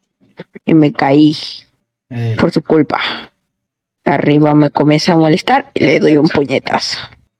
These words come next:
Speaker 2: Ujú.
Speaker 1: Y luego se sube a mi espalda y me quiere ahorcar.
Speaker 2: Ok.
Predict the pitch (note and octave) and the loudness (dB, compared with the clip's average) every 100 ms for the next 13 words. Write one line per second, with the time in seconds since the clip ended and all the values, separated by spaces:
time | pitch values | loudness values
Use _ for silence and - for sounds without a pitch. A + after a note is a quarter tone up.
0 | _ _ _ - A#2 - C#3 D3 F#3 F#3 | _ _ _ -14 -12 -6 -6 -2 2 4
1 | F#3 F#3 F3 - F3 E3 D#3+ D#3 - F#3 | 4 2 -2 0 2 4 2 0 -2 0
2 | G3+ A3+ B3+ G#3+ D#3+ - D#3 D3 D3 D3+ | 2 2 4 4 2 0 0 2 0 0
3 | F#3+ G3 - - A2+ - A2+ G#2+ G2+ | -2 -4 -6 -20 -18 -18 -14 -14 -14